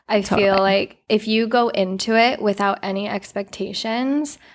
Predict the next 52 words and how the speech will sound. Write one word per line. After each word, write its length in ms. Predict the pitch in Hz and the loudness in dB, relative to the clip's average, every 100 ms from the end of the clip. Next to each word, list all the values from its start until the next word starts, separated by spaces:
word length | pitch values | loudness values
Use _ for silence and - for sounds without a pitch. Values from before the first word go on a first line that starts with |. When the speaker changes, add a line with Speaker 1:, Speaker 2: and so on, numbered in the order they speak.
| - | -2
Speaker 1:
I 120 | 208 | 0
think 180 | 196 214 | 4 4
Speaker 2:
Yeah. 100 | 180 | 4
Speaker 1:
that's 260 | 185 180 - | 4 2 0
how 180 | 196 190 | 0 0
you 280 | 185 190 | 0 -2
can 220 | 185 226 233 | -2 -2 -4
protect 420 | 262 262 269 - | -4 -2 -2 -2
yourself. 560 | 302 311 330 330 349 349 | -6 -4 0 2 2 2
Speaker 2:
Yeah. 320 | 196 - 185 - _ _ 247 | 2 2 -2 -10 _ _ 2
Speaker 1:
You 60 | |
know, 160 | 247 247 | 4 4
because 240 | 254 247 | 2 2
if 40 | 208 | 2
you 40 | 185 - | 4 4
Speaker 2:
Totally. 60 | |
Speaker 1:
go 140 | 240 233 | 4 4
into, 280 | 220 220 220 | 4 2 2
like, 160 | 202 | 2
a 80 | 202 | 0
conversation 680 | 208 202 196 196 185 202 190 | -2 -2 -2 -2 -2 -2 -4
with 120 | 190 | -2
a 60 | 196 | 0
guy 400 | 190 - 82 - | 0 0 0 -2
or 200 | - 196 | 2 2
even 340 | - 220 247 | 2 2 4
just 200 | 247 240 247 | 2 0 -2
a 40 | |
friend 580 | - - 208 202 175 196 - | -2 0 2 0 -4 -8 -6
and 140 | 208 202 196 | -2 0 2
you're 680 | 202 202 208 214 214 220 _ | 2 4 4 4 2 -2 _
needing 580 | - 196 190 190 202 220 220 | -8 -2 0 2 0 0 -4
to, 80 | 202 | -6
like, 220 | 190 220 | -6 -2
get 260 | 185 - | -2 -2
deep 300 | - 185 233 | -2 -2 -2
and 220 | 190 196 196 | -4 -6 -6
vulnerable 500 | 202 208 214 240 240 | -4 -2 2 4 4
and 120 | - 202 | 2 0
then 180 | 190 | 0
they're 200 | 190 185 185 190 | 2 2 2 -2
just 240 | - - - - _ | -6 -10 -14 -20 _
closed 320 | - 247 233 214 | -2 0 2 4
off 320 | 196 214 220 | 6 4 2
or 60 | |
not 200 | 202 190 190 | 0 0 0
ready 580 | 190 180 190 226 262 254 - | 0 0 0 0 -2 -4 -2
or 140 | 202 | 0
don't 220 | 196 180 196 | 0 -2 0
feel 120 | 196 | 4
Speaker 2:
Yeah. 180 | 185 - | 4 4
Speaker 1:
safe, 460 | 165 180 269 - | 2 0 -2 -4